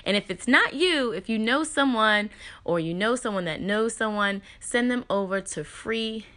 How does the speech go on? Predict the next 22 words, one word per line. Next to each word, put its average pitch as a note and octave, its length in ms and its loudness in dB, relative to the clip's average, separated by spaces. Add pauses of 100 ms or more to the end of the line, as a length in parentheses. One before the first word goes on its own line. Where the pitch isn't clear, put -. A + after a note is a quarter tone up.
nail F#3+ 240 -2
classes F3 720 -2
dot D3+ 220 -2
com A3 440 0 (220)
to - 80 -14
take G3+ 280 -4
a E3+ 60 -6
free A3+ 300 -4
nail F#3+ 180 0
classes. D3+ 460 -8
Listen, A3+ 420 -2 (460)
it's F#3+ 200 -2
easy C#4 240 2
to D4+ 80 0
spend A3 360 0
hundreds, C4+ 720 0
if G3+ 140 -2
not G3 260 0
thousands C4+ 480 0
of C#4 140 0
dollars F#3+ 640 4 (680)
on F3 440 2